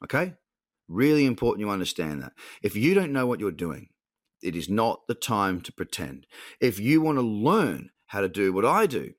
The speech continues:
and how to do what the members do, then jump on the website and get yourself along. You can do the online courses. You can come to the classroom. It's up to you.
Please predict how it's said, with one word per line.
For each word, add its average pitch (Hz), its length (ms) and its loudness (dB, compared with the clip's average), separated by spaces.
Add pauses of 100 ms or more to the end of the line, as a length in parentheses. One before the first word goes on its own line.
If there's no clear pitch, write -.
(220)
and 87 120 -16
how 95 120 -6
to 95 80 -6
do 107 180 -2
what 110 120 2
the 113 80 -2
members 165 400 2
do, 104 240 -2 (1040)
then - 220 -20
jump 117 280 0
on 156 100 2
the 156 60 2
website 123 600 4
and 76 200 -12
get 90 160 -4
yourself 120 340 0
along. 110 400 2 (240)
You 82 120 -10
can 76 140 -8
do 98 180 4
the 127 140 4
online 135 320 2
courses. 113 360 2
You 98 80 -4
can 73 100 -8
come 90 180 -4
to 113 40 -2
the 127 80 -2
classroom. 117 460 0
It's - 140 -6
up 80 180 -6
to 139 100 -4
you. 117 280 2